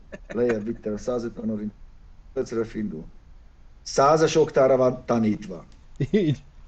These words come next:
Speaker 1: Pakatolni kell meg pár kopó alkatrész, illetve a papírozás miután kész, rendezett papírral, akit érdekel, kommentben jelezze.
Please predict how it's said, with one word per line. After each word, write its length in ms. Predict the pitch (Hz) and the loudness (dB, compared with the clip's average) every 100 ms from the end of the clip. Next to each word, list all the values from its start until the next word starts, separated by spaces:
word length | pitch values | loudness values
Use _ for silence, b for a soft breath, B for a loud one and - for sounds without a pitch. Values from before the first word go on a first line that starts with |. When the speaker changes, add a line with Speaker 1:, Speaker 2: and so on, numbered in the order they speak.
| B B 101 B - - - - - - - - B B B B B | B B -16 B -20 -20 -20 -20 -20 -20 -20 -20 B B B B B
Speaker 1:
Pakatolni 680 | 147 120 - 143 131 123 117 | -4 -4 -2 0 2 2 2
kell 260 | 107 123 123 | 2 2 2
meg 180 | 120 110 | 0 0
pár 200 | 123 113 | -2 0
kopó 280 | 123 110 110 | -4 -2 -2
alkatrész, 540 | 110 123 113 131 127 | 0 -2 -2 -4 -2
illetve 300 | 104 107 107 | -2 -2 -2
a 40 | |
papírozás 720 | 104 120 160 120 120 120 113 | -2 -2 0 2 2 2 0
miután 380 | 110 113 110 110 | -2 -4 -2 -4
kész, 280 | 104 107 101 | -2 -2 -2
rendezett 320 | 113 110 101 95 | -6 -8 -8 -6
papírral, 340 | 123 - 117 73 | -6 -4 -4 -4
akit 220 | 107 - | -6 -4
érdekel, 380 | 113 110 107 101 | -2 -2 -4 -8
kommentben 340 | 110 110 104 | -8 -6 -6
jelezze. 260 | 107 107 | -8 -10